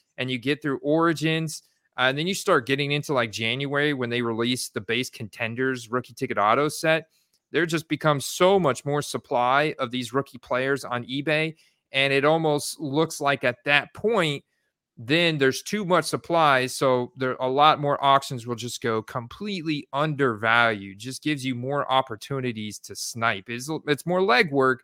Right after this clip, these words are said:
but more opportunities to snipe. And we're seeing that with a lot of twenty twenty-two guys still right now. Um, and, uh, you know, you're gonna see that more and more with twenty twenty-three guys as more and more product and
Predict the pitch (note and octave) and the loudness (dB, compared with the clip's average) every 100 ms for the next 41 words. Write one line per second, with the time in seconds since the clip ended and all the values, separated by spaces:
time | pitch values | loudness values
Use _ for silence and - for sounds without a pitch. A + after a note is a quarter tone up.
0 | _ _ _ - A2+ C#3 C#3 C3 C#3 C#3 | _ _ _ -16 2 4 4 2 -2 2
1 | D3+ C#3+ C#3 B2+ D3 C3 B2 A#2 - G#2+ | 6 8 6 2 -2 -2 -4 -4 -6 -8
2 | - A#2 A2 G2 A#2+ B2+ D#3 F3+ E3+ D3 | -6 0 0 -2 -6 -4 -2 0 2 2
3 | B2 A#2+ C3 A#2+ - - D3 C3+ A#2+ - | 0 2 2 2 -2 -10 -6 -4 -4 -6
4 | A#2 G#2+ - D#3 A#2+ G#2 G2+ - A#2 A2 | -6 -6 -4 2 4 4 2 -4 -2 -2
5 | G2+ G#2 F#2+ G#2 G#2+ A2 - _ _ _ | 2 0 0 -2 0 -2 -6 _ _ _
6 | A#2 G#2+ G#2 - _ _ _ _ _ _ | 2 2 2 -6 _ _ _ _ _ _
7 | _ _ - C#3+ B2 A2+ A2 A2 A2 A2 | _ _ -4 2 2 2 0 0 0 -2
8 | A#2 A2+ A2+ B2+ B2+ C#3 A2 - A#2 G#2 | -4 -2 0 2 2 2 0 -4 0 0
9 | G2+ A#2 A#2 B2+ B2+ A#2+ A#2+ B2 A#2 G#2+ | -2 -4 -4 0 0 0 -2 -2 -2 -2
10 | G#2+ - A2+ A2 - A2+ G2+ - B2 A2+ | -6 -8 -6 -6 -6 -6 -6 -4 -2 0
11 | G#2+ G2+ G2+ F#2 - - A2 G#2 G2+ A2 | 0 0 -4 -8 -14 -8 -6 -4 -6 -4
12 | A#2 A2+ A2+ A2+ - A#2+ A2+ G#2+ G#2 G#2+ | -2 -2 -4 -6 0 4 4 2 -2 -8
13 | G2+ G2 | -8 -10